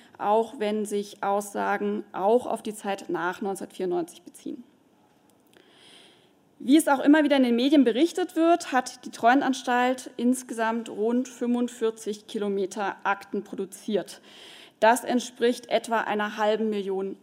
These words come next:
Aktenordnern. Das kann nicht alles aufbewahrt werden und das ist auch gar nicht sinnvoll. Die große Anzahl der Akten ergibt sich nämlich nicht allein daraus, dass die Treuhandanstalt so viel gearbeitet hat, sondern daraus, dass der Aktenbestand sehr redundant ist.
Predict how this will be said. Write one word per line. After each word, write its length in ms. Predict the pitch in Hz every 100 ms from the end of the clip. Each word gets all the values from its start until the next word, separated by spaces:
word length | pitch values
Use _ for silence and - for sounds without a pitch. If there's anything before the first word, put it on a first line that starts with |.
| -
Aktenordnern. 960 | 190 - 208 - 165 165 175 160 202 - _ _ - - _ - - _
Das 280 | - 202 - -
kann 260 | - 226
nicht 180 | 311 -
alles 240 | 277 285
aufbewahrt 600 | - 262 262 269 247 240 240
werden 260 | 240 233
und 180 | - 202
das 140 | 202
ist 100 | 208
auch 260 | - 190 -
gar 220 | - 180
nicht 300 | 190 190 -
sinnvoll. 720 | - 190 196 208 - 156 - - _ _ _ _ _ _ _ - - _ _ _ _ _ -
Die 80 |
große 360 | 247 285 311 -
Anzahl 380 | - 320 339 320
der 160 | 285
Akten 260 | 262 294 302
ergibt 280 | 254 262 -
sich 160 | 285
nämlich 240 | 269 247 254
nicht 160 | 294
allein 320 | 254 233 240 226
daraus, 440 | 220 247 277 269
dass 220 | 226 226
die 120 | 233
Treuhandanstalt 540 | 214 233 233 233 226 220
so 60 |
viel 200 | 214 247
gearbeitet 600 | 208 107 196 320 330 320
hat, 220 | 330 339 - -
sondern 420 | - 226 226 220
daraus, 520 | 208 226 233 247 247
dass 300 | - 214 214
der 160 | 226 -
Aktenbestand 600 | 214 247 220 - 208 208
sehr 220 | 202 202
redundant 560 | 202 196 180 185 220 208
ist. 460 | 143 180 - -